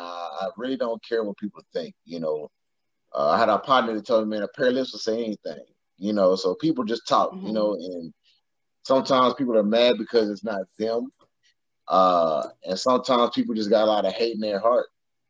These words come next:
Speaker 1: And, uh, you know, they have nothing nice to say, you know what I'm saying? Like, they, they don't look at it, uh, from another perspective. They look at it from a, "they wish it was them" perspective, or, "oh, it should have been me" perspective,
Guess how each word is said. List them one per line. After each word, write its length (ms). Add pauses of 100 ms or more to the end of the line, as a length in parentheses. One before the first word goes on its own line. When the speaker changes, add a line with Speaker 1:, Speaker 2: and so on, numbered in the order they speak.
(720)
Speaker 1:
And, 400
uh, 400 (760)
you 160
know, 100
they 160
have 160
nothing 320
nice 300
to 100
say, 320 (100)
you 100
know 100
what 40
I'm 60
saying? 160
Like, 220
they, 160
they 300
don't 240
look 280
at 140
it, 120 (240)
uh, 380
from 180
another 300
perspective. 720
They 140
look 240
at 120
it 140
from 240
a, 180 (540)
"they 160
wish 300
it 80
was 200
them" 280
perspective, 720 (560)
or, 340
"oh, 180
it 160
should 260
have 120
been 260
me" 200
perspective, 840